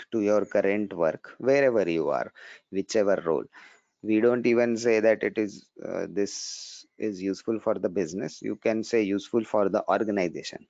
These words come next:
because not, uh, every organization is a business. Uh, some organizations work, uh, not as a business, but just to help people. So even for an,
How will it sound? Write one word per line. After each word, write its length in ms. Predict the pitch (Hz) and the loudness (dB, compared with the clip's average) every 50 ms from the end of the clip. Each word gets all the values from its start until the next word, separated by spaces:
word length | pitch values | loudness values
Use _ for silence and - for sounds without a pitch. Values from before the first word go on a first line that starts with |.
| _ _ - | _ _ -20
because 260 | 127 - - 104 101 | -8 -4 -4 -4 -2
not, 280 | 104 104 110 117 - 117 | 0 2 2 2 2 2
uh, 100 | 95 - - | 0 0 0
every 280 | 95 98 95 107 113 107 | -2 -2 2 2 4 4
organization 520 | 95 90 87 90 90 90 87 - 90 85 | 4 2 0 0 -2 -2 -2 -4 -6 -8
is 140 | 85 82 98 | -6 -4 -4
a 60 | 92 | -4
business. 540 | 82 92 98 95 - 76 73 90 - - - - - - - - _ _ _ - | -2 -2 -4 -4 -4 -8 -10 -10 -12 -14 -20 -20 -20 -20 -20 -20 _ _ _ -12
Uh, 300 | 92 85 76 76 80 - - - - _ _ _ _ - 78 - - _ | -10 -8 -6 -6 -6 -6 -8 -12 -18 _ _ _ _ -18 -18 -18 -18 _
some 300 | - - - 95 92 92 | -8 -2 -2 0 2 2
organizations 880 | 90 90 90 87 90 92 98 95 - - 98 92 95 92 85 - - - | 2 2 2 2 0 0 0 0 -2 -4 -4 -4 -4 -6 -8 -10 -12 -6
work, 320 | 90 87 92 90 92 95 - - - - - - - - - _ 78 | -2 0 2 2 0 0 -6 -14 -20 -18 -18 -18 -20 -20 -16 _ -10
uh, 320 | 80 82 80 76 76 80 - 87 _ _ _ _ _ _ _ _ _ _ _ _ _ _ _ _ | -8 -6 -4 -4 -6 -6 -10 -12 _ _ _ _ _ _ _ _ _ _ _ _ _ _ _ _
not 480 | 98 92 92 90 90 101 110 107 - | -10 -8 -2 0 2 2 2 2 2
as 160 | 95 85 85 | 0 0 0
a 60 | 92 73 | -2 -2
business, 440 | 82 87 76 80 78 69 67 - | -2 -6 -6 -6 -8 -10 -10 -6
but 180 | 95 92 90 92 - _ _ - | -4 -4 -4 -4 -6 _ _ -6
just 280 | 92 98 98 - - - | -4 -2 -2 -2 -4 -6
to 100 | 92 82 | -6 -2
help 260 | 92 90 90 85 - _ | -2 -2 -2 -2 -4 _
people. 320 | - 76 - - - 65 - - _ _ _ | -8 -8 -8 -8 -10 -12 -12 -14 _ _ _
So 200 | 131 135 - 127 | -4 -2 -2 0
even 340 | 123 127 127 135 139 139 - | 0 0 0 0 0 -2 0
for 180 | - 131 117 113 - 85 90 | 0 2 2 2 2 0 -2
an, 180 | 98 95 - | -2 -4 -8